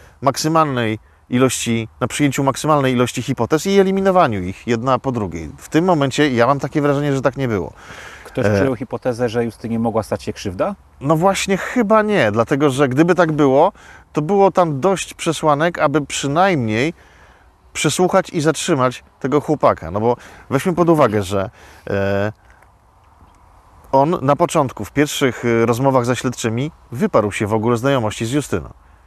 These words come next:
Speaker 1: Jednocześnie prokurator miał do dyspozycji zeznania świadków, którzy potwierdzali, że, że taka relacja była. No to jeżeli wiemy, że on te relacje ukrywa, no to musi mieć jakiś powód, aby to ukryć przed śledczymi, prawda? To już jest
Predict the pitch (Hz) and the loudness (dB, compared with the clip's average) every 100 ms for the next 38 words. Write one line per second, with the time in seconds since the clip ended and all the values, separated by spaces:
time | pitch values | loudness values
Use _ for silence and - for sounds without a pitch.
0 | _ _ _ _ _ _ - 107 127 135 | _ _ _ _ _ _ -2 0 0 2
1 | 113 - 90 92 - 120 117 127 147 - | 0 0 -6 -6 -2 0 2 0 0 -4
2 | - _ - 117 120 135 139 135 123 110 | -18 _ -4 0 0 0 0 0 -2 0
3 | 120 113 - _ - 104 117 123 120 - | 0 -2 -4 _ -8 -4 0 0 -2 -2
4 | 98 - 113 131 123 143 - 175 196 165 | -4 -4 -6 -4 -2 -2 0 2 4 2
5 | 101 92 95 98 - 110 117 127 120 120 | 2 -4 -4 -6 -6 -6 -2 0 2 2
6 | - 170 156 90 - _ _ _ 110 127 | 2 0 2 -2 -8 _ _ _ -2 0
7 | 113 120 143 139 - - - - 101 131 | 2 2 0 0 -6 -20 -20 -12 0 2
8 | 160 123 113 107 107 - - 120 135 135 | 2 2 4 2 0 -10 -4 0 4 4
9 | 135 139 131 120 95 92 110 131 139 - | 4 2 0 -2 -4 -4 -4 -2 -4 -6
10 | - 110 120 117 131 - - 180 113 98 | -12 -8 -4 -4 -6 -6 2 2 4 0
11 | 95 90 90 85 78 - 95 - 127 - | -4 -4 -6 -6 -12 -12 -10 -6 -8 -2
12 | 120 87 90 82 101 123 - - _ - | -4 -2 -6 -2 -2 -2 -6 -20 _ 4
13 | 135 202 - 107 123 | 6 4 2 -2 -2